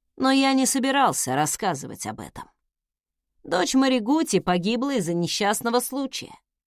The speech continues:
Даже если будут искать преступника, то во всем виновен Ватанабе. Похоже, он действительно страстно желал стать убийцей.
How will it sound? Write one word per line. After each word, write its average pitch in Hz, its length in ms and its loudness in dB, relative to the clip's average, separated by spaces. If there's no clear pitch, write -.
Даже 311 280 6
если 294 340 2
будут 262 340 2
искать 254 380 0
преступника, - 840 -4
то 320 160 4
во 240 140 6
всем 277 480 4
виновен 180 560 2
Ватанабе. 127 600 -6
Похоже, 311 520 2
он 208 180 2
действительно 226 880 0
страстно 185 680 2
желал 170 400 2
стать 175 320 0
убийцей. 156 640 -4